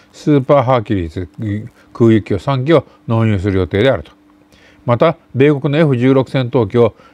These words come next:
えー、フィリピン空軍に売却する可能性についても交渉が、えー、進行中であるが、伝えられるところによると、えー、売却額は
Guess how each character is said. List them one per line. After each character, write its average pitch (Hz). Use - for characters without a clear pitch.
え 127
ー、 110
フ 156
ィ -
リ 147
ピ 156
ン 139
空 147
軍 117
に 127
売 123
却 131
す -
る 135
可 139
能 135
性 139
に 123
つ 123
い 120
て 175
も 135
交 120
渉 117
が、 131
え 104
ー、 92
進 104
行 95
中 107
で 104
あ 90
る 85
が、 139
伝 -
え -
ら 139
れ 135
る 131
と 127
こ 117
ろ 107
に 95
よ 92
る 90
と、 135
え 120
ー、 -
売 135
却 139
額 117
は 117